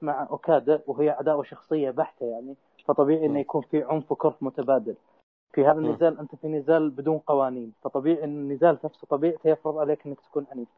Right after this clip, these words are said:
Speaker 1: لكن
Speaker 2: مم.
Speaker 1: وبعدين النزالات
Speaker 2: مم.
Speaker 1: العادية مع أشخاص مختلفين، مع العداوات الجديدة،
Speaker 2: مم.
Speaker 1: إذا استمر بهذا الشكل أنا أعتقد إنه راح يكون في تكرار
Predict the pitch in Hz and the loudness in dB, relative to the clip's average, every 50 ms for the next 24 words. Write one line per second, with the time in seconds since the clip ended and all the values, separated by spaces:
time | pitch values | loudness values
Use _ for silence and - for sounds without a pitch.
0 | _ _ _ _ _ _ - 143 143 139 - 147 147 143 185 180 151 147 123 - | _ _ _ _ _ _ 2 4 4 4 4 0 0 2 2 2 2 0 -2 -2
1 | _ _ _ _ _ _ _ _ _ _ _ _ - 131 135 127 123 143 147 170 | _ _ _ _ _ _ _ _ _ _ _ _ -6 -4 -2 2 4 6 6 6
2 | 165 - 160 151 147 143 151 160 175 160 143 139 127 127 - - - - - 160 | 6 4 2 2 2 2 2 2 2 2 2 0 -2 -6 -6 -8 -8 -4 -4 -4
3 | - - 156 - - - 135 - - 165 151 139 139 139 139 139 131 135 147 160 | -4 -4 -14 -14 -12 -12 -10 -6 -4 -4 -4 -4 -8 -8 -8 -2 2 4 4 4
4 | - - 139 143 135 165 156 131 123 - _ _ _ _ _ _ _ _ _ _ | 2 -2 -8 -4 -2 -2 -2 -2 -4 -8 _ _ _ _ _ _ _ _ _ _
5 | _ _ _ _ _ _ - 139 151 147 139 156 151 - - _ - 165 151 156 | _ _ _ _ _ _ 2 4 6 8 8 6 6 4 2 _ 2 2 4 6
6 | 175 208 202 170 170 170 165 185 185 175 180 180 - - 196 - - 196 - 170 | 6 4 4 2 0 0 2 0 0 0 -2 -4 -4 -10 -8 -4 -4 -4 -2 -2
7 | 170 170 170 - - - 165 165 160 156 165 175 - _ - - 165 - - 175 | -4 -4 -8 -8 -8 -6 -4 -4 -4 -4 -4 -6 -6 _ -12 -12 -12 -10 -8 -10
8 | 156 _ - 156 - - 160 165 180 180 | -10 _ -14 -14 -8 -4 0 0 0 0